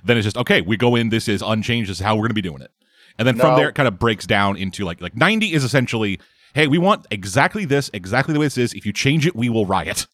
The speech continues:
Speaker 2: Okay. Okay, I was thinking there it would be, like, seventy.
Speaker 1: Yeah.
Speaker 2: We'll keep it.
Speaker 1: In
Speaker 2: Okay, if it's ninety, then that's fine.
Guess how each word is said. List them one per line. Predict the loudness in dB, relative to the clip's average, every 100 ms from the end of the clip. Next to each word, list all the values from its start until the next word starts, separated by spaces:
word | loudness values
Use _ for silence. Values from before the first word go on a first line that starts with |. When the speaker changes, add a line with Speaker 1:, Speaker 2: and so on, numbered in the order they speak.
| _ _ _ _ -20 0
Speaker 2:
Okay. | 4 4 4 -2 -8 _ _
Okay, | -2 2 4
I | 6
was | 6
thinking | 4 2
there | 2 2 0
it | -2
would | -2
be, | 0
like, | 0 -2
seventy. | 0 4 4 2 -4 -10 -16 _ -20 _
Speaker 1:
Yeah. | 0
Speaker 2:
We'll | 0 -2
keep | -6 -10
it. | -12 _
Speaker 1:
In | 0 2 2 0
Speaker 2:
Okay, | -2 -2
if | -2
it's | -2 4
ninety, | 6 6 4 0 -6
then | -8 -6
that's | -6 -8
fine. | -14 -16